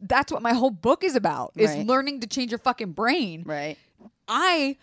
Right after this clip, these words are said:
Speaker 1: haven't had a full-blown panic attack
Speaker 2: Mm-hmm.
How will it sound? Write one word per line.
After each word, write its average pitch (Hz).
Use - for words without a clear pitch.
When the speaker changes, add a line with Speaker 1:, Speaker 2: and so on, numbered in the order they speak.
Speaker 1:
haven't 285
had 269
a 233
full-blown 247
panic 220
attack 170
Speaker 2:
Mm-hmm. 170